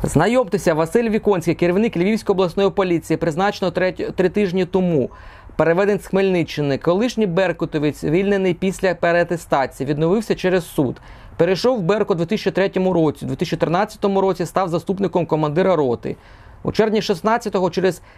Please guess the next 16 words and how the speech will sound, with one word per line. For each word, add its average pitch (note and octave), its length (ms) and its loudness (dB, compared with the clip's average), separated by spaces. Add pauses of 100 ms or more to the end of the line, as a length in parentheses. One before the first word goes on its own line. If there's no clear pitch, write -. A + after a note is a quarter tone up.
(140)
невідповідність G3 680 0
займаній F3+ 360 0
посаді F3 360 -2
не E3+ 140 0
пройшов F3 340 -2
переатестації, E3 760 -2
був F3+ 140 0
звільнений C#3+ 500 0
з A2+ 60 -4
лав D#3+ 200 0
поліції. C3+ 380 -2
Восени F3+ 300 0
шістнадцятого F#3+ 640 -2
відновлюється F3 600 -2
через E3+ 340 -2
суд. - 240 -2